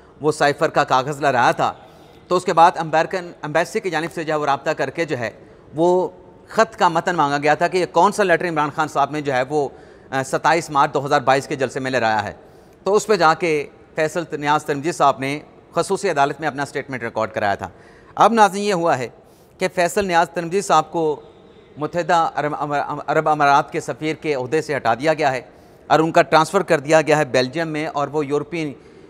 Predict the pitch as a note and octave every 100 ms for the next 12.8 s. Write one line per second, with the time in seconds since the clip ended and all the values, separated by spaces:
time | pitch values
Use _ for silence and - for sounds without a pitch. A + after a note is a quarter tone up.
0 | - C3 E3 F3+ E3+ D#3+ C#3 D3 D3 C3+
1 | C3+ D#3 D3 C#3+ C#3 C#3 E3+ C#3 C3+ E3
2 | C#3+ C3+ C3 F3 D#3+ B2+ C#3+ D#3 F3+ F#3
3 | G#3 G#3 G#3 D#3 E3+ D#3+ A#2+ F#2+ - -
4 | - - - D3+ F#3 G3 F3 F3+ F#3 F3+
5 | C#3+ D#3 A3+ G3 E3 C3 B2 - - -
6 | - G#3+ A#3 G#3 G3 G#3+ G3+ D#3+ C#3 D3+
7 | E3+ - - - - - _ - _ -
8 | - C3+ D3+ F3 E3 F3+ - D3+ D#3 D#3+
9 | C#3 D3 D#3+ F#3 D3 C#3 D3 D#3+ G3+ E3
10 | C#3+ A#2+ G2+ - - - - - - -
11 | - - _ - - - E3 A3 G3 F3
12 | E3+ F3+ - F3 D3 G3 D3